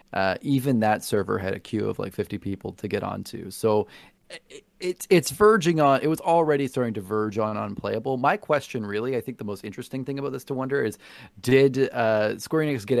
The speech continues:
ahe-, get ahead of this and stop selling digital copies? Or did they stop selling digital copies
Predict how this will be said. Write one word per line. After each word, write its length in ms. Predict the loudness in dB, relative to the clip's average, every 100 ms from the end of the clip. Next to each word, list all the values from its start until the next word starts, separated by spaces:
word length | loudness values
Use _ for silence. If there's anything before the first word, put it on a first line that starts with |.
| 2
ahe-, 480 | 0 -4 _ -10 -2
get 140 | 0
ahead 260 | 0 0 0
of 140 | 2
this 440 | 2 2 0 -14 -8
and 180 | -6 -2
stop 280 | 2 2 2
selling 200 | 0 0
digital 220 | -2 0
copies? 480 | 0 0 -2 -6 -8 -18 -8 0
Or 100 | 2
did 100 | 2
they 100 | 0
stop 320 | 0 0 0
selling 200 | -2 -2
digital 240 | 0 0
copies 460 | 2 2 2 -2